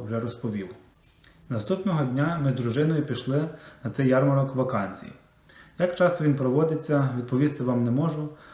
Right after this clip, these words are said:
тому що ми були тільки один раз. Але візьміть з собою якнайбільше роздрукованих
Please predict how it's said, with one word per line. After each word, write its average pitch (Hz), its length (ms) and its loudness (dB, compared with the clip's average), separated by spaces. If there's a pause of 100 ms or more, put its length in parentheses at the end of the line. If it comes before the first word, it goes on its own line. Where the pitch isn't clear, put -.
(120)
тому 156 220 4
що 156 140 -4
ми 139 120 4
були 135 460 2 (140)
тільки 135 420 2 (220)
один 131 300 2
раз. 95 420 -4 (600)
Але 127 180 2
візьміть 156 360 2
з - 20 -16
собою 143 520 4
якнайбільше 127 800 2 (140)
роздрукованих 120 920 0